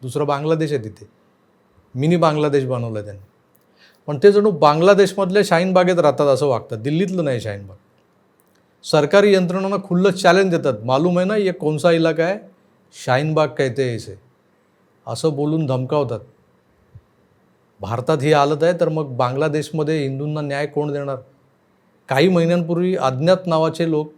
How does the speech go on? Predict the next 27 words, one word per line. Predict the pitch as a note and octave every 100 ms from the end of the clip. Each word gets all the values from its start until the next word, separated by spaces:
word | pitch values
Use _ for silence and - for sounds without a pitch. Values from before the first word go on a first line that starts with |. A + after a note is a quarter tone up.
| -
परदेशात | C3+ C#3 C#3 D3+
घुसून | C#3 B2+ D3+
भारताच्या | C#3+ A#2 - C3+ B2+
शत्रूंना | C3 - C3 C#3+
ठोकत | - B2+ C#3+
होते | A#2+ G2
असं | G#2 G#2 C3+
बोललं | D3+ F#3
जायचं. | D#3 A2+ F#2+ _ _ _ _ _ _ _ _ _ _ _ _
मग | E3
आता | E3+ E3 G#3+ F#3+ G#3 G3 -
त्या | F#3
अज्ञातांची | E3 C3+ B2 F#3 F#3 F3+ G3+
देशाला | D#3 D3 F3+ F#3
नव्हे | E3+ E3
तर | E3 D3
हिंदूंना | A2 B2+ E3 E3
गरज | C#3 B2+ A#2
आहे. | G2+ - _ _ _ _ - _ _
शोधा | - C3+ D3+
त्यांना. | E3 C#3+ B2+ C3+ _ _ _ _ _
त्या | C#3+
अज्ञात | B2+ A#2 D#3+
बांगलादेशात | C#3+ C#3 D3 F#3 E3+ F3+ F3+
का | F3
नाही | F#3+
घुसवत | E3+ C#3+ D#3